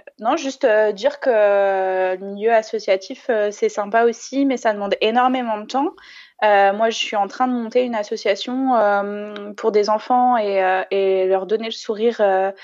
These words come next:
euh, lors de courses, euh, dans des joëlettes,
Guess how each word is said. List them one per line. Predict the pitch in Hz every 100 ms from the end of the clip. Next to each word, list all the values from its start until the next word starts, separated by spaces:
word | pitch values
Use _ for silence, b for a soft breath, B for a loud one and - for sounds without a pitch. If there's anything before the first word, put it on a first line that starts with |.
| B B -
euh, | 196 185 180 170 156 170 175
lors | 202 226
de | 208 208
courses, | - 170 - 214
euh, | 196 190 185 185 180 185
dans | 180 190
des | 196
joëlettes, | 190 247 196 190 -